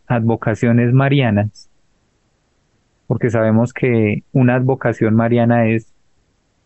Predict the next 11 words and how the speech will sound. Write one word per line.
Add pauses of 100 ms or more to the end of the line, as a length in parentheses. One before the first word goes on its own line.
(840)
una
manifestación
de
la
Virgen
María (160)
en
cierto
momento (440)
y
circunstancia,